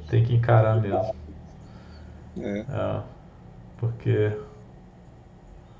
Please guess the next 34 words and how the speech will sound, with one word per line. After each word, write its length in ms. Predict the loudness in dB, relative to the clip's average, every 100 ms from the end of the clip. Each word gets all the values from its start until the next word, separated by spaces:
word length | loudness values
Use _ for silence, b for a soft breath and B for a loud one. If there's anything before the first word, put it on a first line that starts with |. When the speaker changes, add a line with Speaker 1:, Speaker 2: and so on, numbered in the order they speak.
| b b b -20 -20 -6
Speaker 1:
às 120 | -2
vezes 200 | 0 2
a 100 | 4
gente 240 | 8 8 6
fica 180 | 6 4
achando 280 | 6 6
que 80 | 6
é 60 | 4
só 180 | 4 2
mudar 300 | 4 6 6
de 100 | 2
lugar, 540 | -2 0 4 6 4
que 120 | 2
não 140 | 2 6
é 80 | 8
bem 300 | 6 6 4
assim 400 | 2 -2 -8 -8
que 100 | -10
as 140 | -10
coisas 320 | -10 -10 -8 -12
são. 340 | -10 -10 -10 -14 -20 -20 -20 -18 b b b b b b b -20 -20 -20 -20 -20 -20 -20 -20 -20 -14 -10
Tem 100 | -10
que 100 | -6 4
Speaker 2:
É, 180 | 6
Speaker 1:
superar. 100 | 8
Speaker 2:
eu, 300 | 10 10 8 6
eu 360 | 8 8 8
aqui, 300 | 6 4 -2 -2 -2
quando 560 | 2 4 4 2 2 4
ela 320 | 4 4 -2
falou, 460 | -8 -10 -6 -6 -6
"Isso 500 | -2 -2 -4 -6 -4
aqui 640 | -4 -6 -14 -10 -4 -2
é 100 | -4